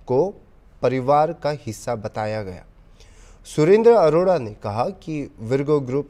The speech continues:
के हर सदस्य की सफलता और समृद्धि समूह की प्राथमिकता है। कार्यक्रम के दौरान उत्तर प्रदेश को व्यवसाय के लिए अति उत्तम स्थान बताया गया। सुरेंद्र अरोड़ा ने यूपी में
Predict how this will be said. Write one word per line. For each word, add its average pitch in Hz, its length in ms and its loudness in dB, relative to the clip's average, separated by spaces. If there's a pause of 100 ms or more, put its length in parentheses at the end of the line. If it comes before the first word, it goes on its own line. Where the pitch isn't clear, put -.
(100)
के 127 80 -6
हर 117 380 -2
सदस्य 135 640 -8
की 127 160 -12
सफलता 131 760 -4 (380)
और 143 340 0 (440)
समृद्धि 151 720 -2
समूह 143 460 -2
की 139 480 -10 (240)
प्राथमिकता 120 720 -4
है। 95 180 -10 (560)
कार्यक्रम 113 500 -2
के 117 120 -6
दौरान 104 440 -4
उत्तर 107 280 -8
प्रदेश 113 440 -8
को 110 400 -6 (140)
व्यवसाय 123 640 -2
के 123 220 -10
लिए 123 320 -6 (340)
अति 143 180 -8
उत्तम 147 340 -4
स्थान 131 420 -6
बताया 101 420 -8
गया। 87 160 -14
सुरेंद्र 113 560 -6
अरोड़ा 117 440 0
ने 131 240 -2 (380)
यूपी 123 360 -4
में 156 300 2